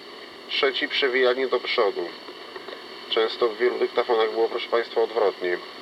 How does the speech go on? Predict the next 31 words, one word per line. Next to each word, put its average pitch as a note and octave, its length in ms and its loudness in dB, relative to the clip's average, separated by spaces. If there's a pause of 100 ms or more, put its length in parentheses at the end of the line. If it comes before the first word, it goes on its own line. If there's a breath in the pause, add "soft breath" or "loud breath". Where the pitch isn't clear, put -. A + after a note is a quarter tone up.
(180)
chociażby G#2 360 -2
w - 60 -8
tych G2+ 140 -2
bardziej F#2+ 360 0
znanych, F#2 400 0
ale A2+ 100 2
też C3 160 2
nie B2+ 60 4
we G#2 120 2
wszystkich, - 440 -2
ale G#2+ 160 4
to G2+ 380 4
przy - 140 -2
innej G#2 180 2
okazji. G2 420 0 (680 loud breath)
Nad D3 240 4
przyciskiem - 720 0
stop B2 320 0
jest - 320 -4
nagrywanie. A#2+ 680 2 (520)
On B2+ 100 2
ma B2 100 4
taką B2+ 240 2
jeszcze, A#2+ 280 2 (1300 loud breath)
ma B2 120 4
to, A#2+ 140 0
takie B2 340 2
oznaczenie, A#2+ 520 2
więc A2+ 200 -4
łatwo A#2 280 0
go A2 240 4